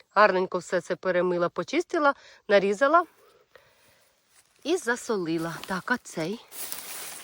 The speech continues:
Подивимося, а цей, може, вже й старий. Зараз глянемо. Ого, як тримаються вони. Ого, <laughs> хе-хе.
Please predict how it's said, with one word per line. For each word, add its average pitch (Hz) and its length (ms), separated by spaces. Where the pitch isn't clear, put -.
Подивимося, 226 760
а 175 40
цей, 208 280
може, 220 260
вже 208 160
й 208 60
старий. 185 600
Зараз 175 300
глянемо. 190 540
Ого, 190 260
як 269 220
тримаються 320 600
вони. 175 240
Ого, 466 560
<laughs> - 120
хе-хе. 453 280